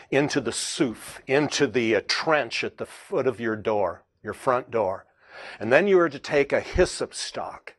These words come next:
and dip it into the blood of the innocent victim, the s-, the sacrificial Passover lamb. And with the blood on the hyssop, you spread the blood on the crossbeam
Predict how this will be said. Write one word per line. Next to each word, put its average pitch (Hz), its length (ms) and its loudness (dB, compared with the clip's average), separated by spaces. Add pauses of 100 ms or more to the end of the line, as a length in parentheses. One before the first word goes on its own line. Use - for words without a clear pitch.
(460)
and 113 300 0
dip 185 240 6
it 180 220 2
into 175 420 0
the 127 120 -4
blood 139 600 4
of 113 200 0
the 117 100 -4
innocent 156 560 0
victim, 113 500 -4
the 95 60 -12
s-, - 240 -8
the 110 220 -2
sacrificial 143 960 2
Passover 120 720 0
lamb. 110 440 0 (580)
And 120 180 4
with 175 260 4
the 147 100 4
blood 156 440 6
on 143 260 -2
the 131 100 -2
hyssop, 131 500 -4 (400)
you 117 140 0
spread 165 500 4
the 160 100 2
blood 143 400 6
on 107 220 -6
the 101 80 -12
crossbeam 196 960 4